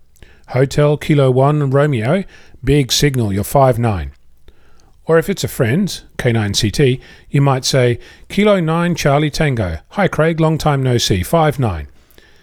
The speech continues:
It's little inserts in the middle of a pile-up in the middle of the night that make you smile and give you that shot of adrenaline to make it last longer. I have to admit, for me, there is no stronger drug than riding a pile-up.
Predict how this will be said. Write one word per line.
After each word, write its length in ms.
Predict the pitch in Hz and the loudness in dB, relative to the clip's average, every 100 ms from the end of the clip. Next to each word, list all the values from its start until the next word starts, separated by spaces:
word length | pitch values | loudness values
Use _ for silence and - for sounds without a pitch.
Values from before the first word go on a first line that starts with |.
| _ - - | _ -10 -4
It's 200 | 165 175 | -2 0
little 260 | 180 220 | 2 2
inserts 560 | 160 165 160 - 151 - | 2 2 2 2 0 0
in 60 | |
the 80 | 123 | 0
middle 260 | 113 156 170 | 2 2 2
of 80 | 147 | 2
a 80 | |
pile-up 540 | 147 - 110 117 120 - | 0 0 2 2 0 -2
in 160 | 123 | 0
the 40 | 117 | 2
middle 240 | 127 170 | 4 4
of 120 | 156 | 2
the 80 | 139 | 0
night 400 | 117 110 110 - - | -2 -2 -4 -6 -6
that 140 | 120 | -4
make 320 | 135 156 151 | -2 -2 -2
you 80 | 156 | -2
smile 480 | - 123 113 113 120 | 0 0 2 0 -2
and 160 | 110 101 | -4 -2
give 200 | 135 131 | 0 0
you 120 | 143 | 0
that 180 | 120 98 | 0 -2
shot 240 | - 143 139 | -2 0 0
of 100 | 127 | 0
adrenaline 540 | 120 117 113 113 110 - - - | 0 0 2 2 0 -4 -16 -8
to 100 | - | -2
make 280 | 113 123 123 | 0 2 0
it 160 | 143 | 0
last 320 | 123 120 113 117 | 0 0 0 0
longer. 320 | 107 80 69 - - - - - - - - - - - | -2 -4 -10 -16 -20 -20 -20 -20 -20 -20 -20 -20 -10 -4
I 60 | |
have 180 | 117 170 | -2 0
to 100 | - | 0
admit, 340 | 127 127 185 - - | -2 -2 -4 -8 -20
for 180 | - 120 | -6 -2
me, 320 | 120 143 165 - - - | 0 2 0 -4 -20 -6
there 160 | 123 123 | 0 2
is 160 | 117 | 2
no 340 | 123 139 147 160 | 2 2 2 2
stronger 400 | - - 147 143 | 0 -2 0 -2
drug 420 | 123 131 123 120 | 0 0 0 -2
than 200 | 110 104 | -2 0
riding 340 | 117 123 127 | 2 2 2
a 60 | 117 | -2
pile-up. 460 | - 113 90 69 | -2 -2 -2 -6